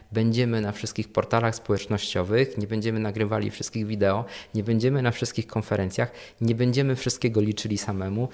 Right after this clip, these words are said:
nie będziemy robili znowu, no i tak dalej, i tak dalej. Będziemy to wszystko razem dzielili. Bo dla mnie fundamenty organizacji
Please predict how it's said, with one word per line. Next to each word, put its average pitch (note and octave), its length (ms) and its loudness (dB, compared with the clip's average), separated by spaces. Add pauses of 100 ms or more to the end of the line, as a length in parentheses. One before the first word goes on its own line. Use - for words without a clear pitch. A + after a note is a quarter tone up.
(180)
nie A#2 120 2
będziemy A#2+ 460 4
robili A2 440 -2
znowu, G#2 420 0
no A#2+ 220 0 (260)
i A#2+ 100 -2
tak G#2+ 160 -2
dalej, G#2 220 0
i - 20 -2
tak G#2 120 -6
dalej. A2 280 0
Będziemy A2 380 0
to G#2 100 -8
wszystko - 420 -6 (340)
razem F#2+ 480 0
dzielili. G2 340 0
Bo G2 120 2
dla C3+ 180 2
mnie D#3 120 0
fundamenty C3 560 0
organizacji A#2+ 840 0